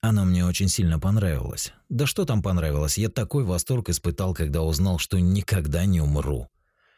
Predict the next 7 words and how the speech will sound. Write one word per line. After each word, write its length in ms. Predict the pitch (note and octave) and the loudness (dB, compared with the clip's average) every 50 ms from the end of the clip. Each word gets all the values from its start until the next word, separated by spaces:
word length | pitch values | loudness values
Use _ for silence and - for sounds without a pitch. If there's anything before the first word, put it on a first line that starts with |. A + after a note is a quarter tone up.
| _ _ _ _ _ _ _ | _ _ _ _ _ _ _
Умереть 440 | G2+ F#2+ F#2 F#2 E2+ A2 A2+ G2 - | 0 2 2 4 4 2 2 2 2
может 480 | E2+ D#2+ D2 C2+ B1 A#1+ - - - - _ _ _ _ - | 2 2 2 0 -2 -4 -8 -10 -16 -20 _ _ _ _ -4
только 300 | - A#2 A#2 - - F#2+ | -2 -2 -2 0 2 2
моё 300 | F2+ F2+ F2 E2 D#2+ D#2 | 4 4 4 2 2 0
тело, 420 | - - D#2+ C2 A#1 G1+ - - - _ _ _ _ _ _ | 0 -2 -2 -2 -4 -6 -8 -12 -16 _ _ _ _ _ _
а 120 | - E2+ | -6 -4
я — 380 | D#2 C2+ B1+ C#2 C2 C2 C2+ | -4 -2 -2 -2 -2 -2 -4